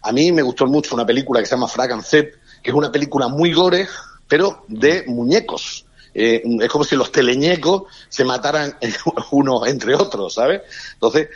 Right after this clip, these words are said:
Speaker 1: esa película a mí me llamó la atención y, por supuesto, La Mancha Negra, porque La Mancha Negra, que es una especie de,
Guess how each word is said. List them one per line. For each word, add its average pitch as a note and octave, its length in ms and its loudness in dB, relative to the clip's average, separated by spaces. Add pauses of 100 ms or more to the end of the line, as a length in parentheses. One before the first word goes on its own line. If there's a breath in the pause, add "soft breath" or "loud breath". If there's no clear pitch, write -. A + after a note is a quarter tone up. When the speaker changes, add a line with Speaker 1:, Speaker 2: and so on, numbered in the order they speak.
(140 loud breath)
Speaker 1:
esa - 260 0
película C#3 400 2
a - 20 -6
mí C#3+ 140 -2
me A#2+ 140 -4
llamó G#2 180 -2
la A#2+ 80 2
atención C3 400 0
y, C#3 80 -2
por G#2+ 140 -2
supuesto, A#2+ 340 0
La G#2 80 -4
Mancha B2+ 320 -6
Negra, D3 420 -2 (160)
porque G#2 260 -2
La A2+ 80 2
Mancha B2 260 -4
Negra, C3 180 -4
que A#2+ 60 -2
es A2 60 -8
una D3 120 -2
especie D#3 440 2
de, D3 280 4